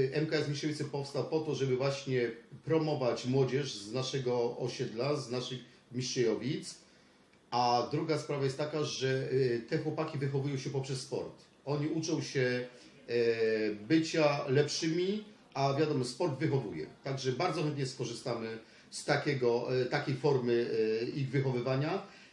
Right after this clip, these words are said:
Natomiast chciałbym, żeby jak najwięcej takich turniej było. Dla, dla właśnie, dla takich drużyn jak M K S Mistrzowice i innych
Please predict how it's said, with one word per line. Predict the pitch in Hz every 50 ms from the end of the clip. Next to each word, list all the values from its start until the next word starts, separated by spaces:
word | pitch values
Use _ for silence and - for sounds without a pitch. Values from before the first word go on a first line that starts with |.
| - _ _ _ - - - 117 117
Natomiast | 117 135 139 135 135 - 165 170 175 170 165 156 147 - -
chciałbym, | - 170 165 175 170 175 160
żeby | 135 156 135 123
jak | 143 180 190 160
najwięcej | 175 165 139 175 160 - -
takich | 170 143 - 151 131
turniej | - 160 143 139 147 147 135
było. | 127 131 120 - - - 104
Dla, | - - 110 113 117
dla | 117 - 117 120 131 131
właśnie, | 131 143 143 - - 131
dla | 131 147 151
takich | - - 131 - 147 127
drużyn | 131 160 165 160 139 139 131 131
jak | 131 123 120 117 143 -
M | 151 135 135
K | 151
S | 131 123
Mistrzowice | 131 127 - - 117 117 151 170 165 - - 160 156 160 - - - - _ -
i | 143 147 - 156
innych | 135 123 101 92 95 95 -